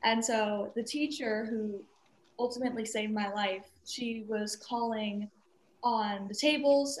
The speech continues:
and mine was last, and I didn't get up. I couldn't see, and I could hear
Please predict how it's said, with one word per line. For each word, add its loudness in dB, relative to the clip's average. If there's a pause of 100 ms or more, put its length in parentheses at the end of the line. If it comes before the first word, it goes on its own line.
and 2
mine 0
was -6
last, 2 (460)
and 2 (160)
I 8
didn't 0
get -2
up. -6 (120)
I 0 (100)
couldn't -2
see, -8 (240)
and -4 (120)
I -2
could -4
hear 2